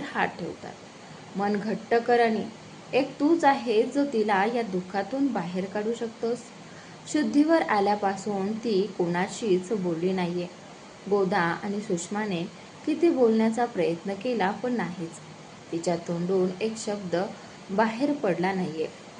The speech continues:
ती तर अशीच राहिली तर तिच्या मनातून हे दुःख कधीच बाहेर पडू शकणार नाही. तशीच आतल्या आत कुढत राहील ती. आणि शशिकांत बोलत होते, त्यांच्याही आवाजात दुःख स्पष्ट जाणवत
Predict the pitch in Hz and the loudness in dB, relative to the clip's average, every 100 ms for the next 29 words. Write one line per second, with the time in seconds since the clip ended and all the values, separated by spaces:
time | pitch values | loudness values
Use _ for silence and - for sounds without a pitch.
0 | - - - - 294 311 311 240 - - | -16 -16 -18 -4 0 2 6 6 6 2
1 | 233 294 285 294 233 208 185 202 180 214 | 2 2 2 2 0 2 0 4 2 2
2 | 214 214 170 170 175 196 226 170 180 196 | -2 0 -4 0 0 2 2 2 0 -2
3 | 185 175 180 262 247 196 - 208 175 220 | -2 -2 -2 -2 -2 -4 -2 0 2 0
4 | 240 233 320 330 277 214 208 202 190 170 | 0 2 2 2 2 0 -2 -2 0 -2
5 | 180 180 165 170 175 208 226 226 233 - | -2 -4 -6 -4 -2 0 -2 -2 -4 -8
6 | - - - - - - 294 294 311 302 | -16 -18 -18 -16 -2 2 4 4 -2 2
7 | 285 220 220 208 - 202 180 180 202 185 | 2 2 0 -2 -2 0 0 0 -4 -4
8 | 180 185 185 175 196 190 160 180 190 - | -2 0 0 -2 -2 -4 -4 -4 -4 -2
9 | 202 196 175 - - - - - - - | -2 -2 -4 -6 -14 -18 -18 -18 -18 -16
10 | - - 269 269 302 302 302 294 214 196 | -12 -2 0 0 -2 0 0 2 2 2
11 | 220 220 - - - - - - - - | 0 -2 -4 -6 -8 -16 -18 -18 -12 -2
12 | 202 175 180 196 196 208 170 165 175 190 | 0 0 0 -2 -2 -4 -2 0 0 0
13 | 208 190 226 196 226 240 277 202 220 - | 0 0 -2 -2 -2 -2 0 2 0 -2
14 | 294 285 311 254 208 170 170 | -4 -2 -4 -2 0 -2 -2